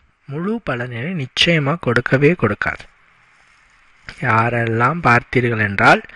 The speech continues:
விநாயகரை வணங்கிட்டு, இப்ப, இப்ப ஒரு முக்கியமான இடத்துக்கு போறீங்க. நான் அடிக்கடி சொல்றது உண்டு. இப்ப ஒரு, ஒரு லேண்டு பார்க்க போறீங்க, ஒரு வீடு பார்க்க போறீங்க, ஒரு வரன் பார்க்க போறீங்க அப்படின்னா,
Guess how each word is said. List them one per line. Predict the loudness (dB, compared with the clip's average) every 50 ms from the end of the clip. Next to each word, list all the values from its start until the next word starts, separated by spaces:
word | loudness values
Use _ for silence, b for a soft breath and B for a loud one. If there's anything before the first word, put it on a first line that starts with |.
| B B B B B B B B B B -12
விநாயகரை | -4 2 6 6 8 8 8 6 4 4 2 0 0 0 0 -2 -4 _ _ _ _ _ _ _ _ _ -12
வணங்கிட்டு, | -10 -6 -4 -4 -2 -2 -2 -2 -2
இப்ப, | -6 -8 -8 -10 -10 -10
இப்ப | -10 -12 -10
ஒரு | -10 -10 -10
முக்கியமான | -10 -12 -10 -6 -6 -2 -2 0 0 0 0
இடத்துக்கு | 0 -2 -2 -4 -4 -6 -6
போறீங்க. | -6 -6 -6 -4 -4 -4 -6 -8 -10 -12 B B B B B B B B
நான் | -2 0 2
அடிக்கடி | 2 2 0 -2 0 -2
சொல்றது | -2 -4 -4 -8 -8 -8 -10 -14 -14
உண்டு. | -14 -16 -16
இப்ப | -10 -6 -4
ஒரு, | -4 -4 -4 -4 -6 -6 -8 -10 B B B B B B B B B -20 -16 -12
ஒரு | -10 -8 -2
லேண்டு | 2 6 6 8 8 6 6 4 4
பார்க்க | 4 4 4 2 0 2 2 2
போறீங்க, | 2 2 -2 -2 -4 -6 B B B B B B B
ஒரு | -4 0
வீடு | 4 6 6 6 6 6
பார்க்க | 4 4 4 4 2
போறீங்க, | 0 0 -2 0 0 -2 -2 -2 2
ஒரு | 2 4 4 4 4 4
வரன் | 2 2 2 2 0 2
பார்க்க | 4 4 4 4 2 -4
போறீங்க | 0 0 0 0 0 -4
அப்படின்னா, | -2 0 0 0 0 0 -2